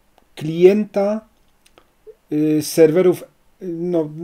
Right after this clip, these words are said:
tego, te-, tego czasu, tak? I teraz włączamy, wklejam tutaj, mm, ten skopiowany adres, drugi wkleję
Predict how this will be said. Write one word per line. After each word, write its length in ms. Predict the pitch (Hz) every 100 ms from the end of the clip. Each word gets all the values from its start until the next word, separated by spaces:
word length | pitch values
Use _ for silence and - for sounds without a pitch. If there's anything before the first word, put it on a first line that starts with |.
| 170 151
tego, 380 | 170 147 151 156 -
te-, 140 | 156 - _ _
tego 220 | 143 147
czasu, 420 | - 131 - -
tak? 300 | - 131 151
I 80 | 147
teraz 320 | 131 123 - _
włączamy, 880 | 113 143 175 160 151 135 143 202 233 - _ _ _ _ _ _ _ _ _ -
wklejam 540 | _ - 180 185 160 143
tutaj, 520 | 165 160 139 135 123 - _ _ _ -
mm, 340 | 269 131 127
ten 320 | 123 135 143 - _ _ - _
skopiowany 640 | - - 165 143 131 123 135
adres, 460 | 156 170 180 139
drugi 300 | 127 151 135
wkleję 600 | 127 - 139 139 135 123